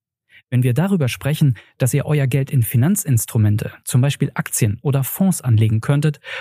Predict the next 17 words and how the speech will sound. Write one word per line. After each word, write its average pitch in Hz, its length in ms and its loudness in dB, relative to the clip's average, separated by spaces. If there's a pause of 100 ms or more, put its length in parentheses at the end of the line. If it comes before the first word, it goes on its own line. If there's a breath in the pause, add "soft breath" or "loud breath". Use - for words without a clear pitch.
(140)
dann 127 160 2
müsst 180 240 2
ihr 170 100 -2
euch - 200 0
bewusst 135 340 2
sein, 139 240 0 (220 loud breath)
dass 127 180 0
dies 180 240 2
immer 156 240 0
mit 143 240 2
Risiken 120 400 2
verbunden 110 480 0
ist. - 300 -2 (240)
Ihr 151 160 2
also 135 240 2
eingezahlte 147 560 0
Beiträge 123 520 0